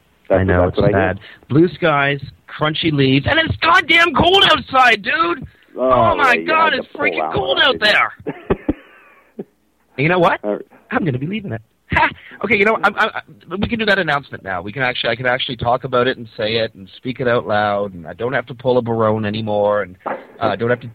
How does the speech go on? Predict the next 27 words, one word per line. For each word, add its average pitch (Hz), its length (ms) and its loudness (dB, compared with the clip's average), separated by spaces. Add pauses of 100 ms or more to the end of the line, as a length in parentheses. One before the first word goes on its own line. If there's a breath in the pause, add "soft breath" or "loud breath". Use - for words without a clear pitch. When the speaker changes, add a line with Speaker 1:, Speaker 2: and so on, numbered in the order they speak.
(100)
Speaker 2:
tease 139 340 -2
people 131 300 -4
with 123 200 -2
it. 127 200 2 (180)
So, 120 320 2
uh, 110 320 4 (140)
yeah. 147 180 -2 (520)
What 123 100 -4
do 113 40 -2
you 98 60 -8
think? 127 160 -10 (160)
Should 139 80 -6
we 127 80 0
do 135 100 4
it? - 120 -2 (720)
Speaker 1:
Let's 120 240 2
do 135 140 6
it. - 140 -2 (300)
Well, 127 140 4
you 175 160 4
can 147 160 2
do 110 100 4
it. 90 80 2
I 98 120 4
can't 92 220 -4
do 76 140 -8
it. - 80 -16